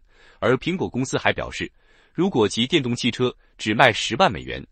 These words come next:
将没有利润可言。相比之下，特斯拉的 Cybertruck 也是十万美元，如果是你，会选择哪一辆呢？在此情况下，市场并不看好苹果公司的电动汽车发展。果然，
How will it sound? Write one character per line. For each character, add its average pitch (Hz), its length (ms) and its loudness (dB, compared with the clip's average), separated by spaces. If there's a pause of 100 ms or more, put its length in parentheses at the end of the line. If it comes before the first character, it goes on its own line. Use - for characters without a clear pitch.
将 90 240 0
没 80 100 -2
有 139 120 -2
利 160 160 -6
润 90 140 -6
可 - 140 -14
言。 - 240 -16 (680)
相 143 200 2
比 107 120 0
之 98 120 0
下， 82 280 0 (160)
特 175 160 2
斯 160 140 -2
拉 151 160 6
的 104 180 2
Cybertruck 139 680 2 (180)
也 95 160 0
是 90 140 -2
十 - 200 -4
万 151 160 2
美 80 140 -6
元， 67 240 -8 (260)
如 160 160 0
果 110 220 4
是 123 160 0
你， 113 100 0
会 139 140 0
选 76 160 -6
择 104 140 -4
哪 110 180 -8
一 - 80 -8
辆 127 240 2
呢？ 64 160 -12 (640)
在 160 180 8
此 104 140 -2
情 104 140 -6
况 95 180 -4
下， 71 240 -2 (220)
市 208 160 0
场 80 300 -2
并 185 180 -2
不 - 80 -8
看 107 160 2
好 71 200 -2
苹 135 220 -6
果 87 160 -4
公 110 160 -6
司 120 140 -8
的 - 160 -2
电 147 200 -2
动 110 140 -6
汽 107 160 -4
车 110 100 -2
发 110 200 0
展。 60 200 -8 (680)
果 107 120 0
然， 98 240 4